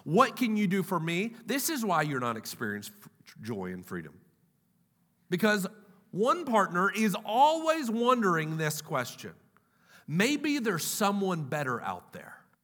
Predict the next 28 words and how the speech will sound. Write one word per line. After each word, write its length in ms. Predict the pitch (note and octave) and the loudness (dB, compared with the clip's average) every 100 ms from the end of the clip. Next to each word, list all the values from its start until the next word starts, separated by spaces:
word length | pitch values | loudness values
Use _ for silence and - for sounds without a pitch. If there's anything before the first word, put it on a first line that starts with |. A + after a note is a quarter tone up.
| _ _ _ _ _ _ _ _ _ _ _ _ _ _ _ _ - | _ _ _ _ _ _ _ _ _ _ _ _ _ _ _ _ -10
That's 140 | F#3 | -6
what 120 | C#4 | -2
they're 120 | C4+ | 6
always 340 | C#4+ D4 D4+ - | 8 6 2 -4
thinking, 340 | C#4 A3 C#3+ | -4 -4 -2
'cause 200 | D#3 E3 | 0 0
it's 100 | F3 | 0
always 420 | F#3 A3+ A#3+ A3 | 2 4 4 2
been 220 | D#3+ G#3+ C4+ | 4 4 4
about 520 | F#3 C3 A#2+ - C#3+ | 4 4 4 -2 -10
the 80 | C#3 | -6
satisfaction. 840 | D3 B2+ B2 - C3 A#2+ - - _ _ _ _ _ _ | -4 -4 -4 0 0 0 -8 -20 _ _ _ _ _ _
It's 100 | - | -4
always 380 | D#3+ G3 A#3+ C4 | 2 4 2 0
been 220 | F#3 A#3 | 2 4
about 400 | A3+ F#3+ E3+ D#3 | 6 6 4 2
them. 420 | D3 G#3+ C#3 B2 C#3+ - - | 0 2 0 -2 -8 -14 -8
So 180 | - G3+ | 0 2
they're 260 | G#3 G#3 | 2 2
always 540 | G#3 C4+ D#4+ D#4 C4+ G#3 | 4 4 6 6 4 0
kind 240 | A3 A#3 | 2 2
of 80 | A3 | 4
wondering, 640 | G3+ C4 B3 F3 D3 D3 C#3+ - - | 4 4 4 2 2 -2 -10 -20 -8
"Did 180 | C3+ F3 | -2 0
I 140 | F#3+ | 0
make 260 | A#3 D#3+ E3 | -2 -6 -6
a 20 | |
mistake? 600 | C#3+ C3+ - - - - | -6 -6 -8 -12 -14 -20